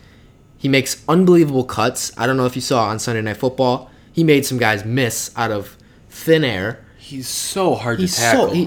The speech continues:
Speaker 1: he's very elusive. He's, he gets so low, and he just cuts so hard. He's fast. He's powerful.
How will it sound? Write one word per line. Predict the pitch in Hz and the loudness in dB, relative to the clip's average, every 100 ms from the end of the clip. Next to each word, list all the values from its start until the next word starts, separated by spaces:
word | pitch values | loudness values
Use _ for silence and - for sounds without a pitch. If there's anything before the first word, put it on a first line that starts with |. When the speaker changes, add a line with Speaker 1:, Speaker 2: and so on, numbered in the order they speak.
| - | -2
Speaker 1:
he's | 175 175 - | -2 -2 2
very | 160 190 160 | 4 4 4
elusive. | 120 139 156 - 117 113 - - - - - | 2 2 2 0 -2 -4 -10 -20 -20 -20 -2
He's, | 135 127 - - - - | 0 0 -6 -10 -20 -20
he | - 170 175 | -12 -4 0
gets | 180 208 | 2 0
so | - 180 | -2 0
low, | 165 107 98 120 165 185 - - - - | 0 0 0 2 0 -2 -14 -16 -12 -6
and | 139 | -4
he | 139 | -2
just | 127 - | -4 -6
cuts | - 139 135 | -2 -2 -2
so | - 160 139 | -2 0 0
hard. | - 113 113 | 0 0 0
He's | 113 - | -2 -8
fast. | - 131 135 131 - | -2 0 2 -2 -8
He's | 113 - | -12 -12
powerful. | - - 123 131 127 - 127 117 | -16 -6 0 2 2 0 -2 -2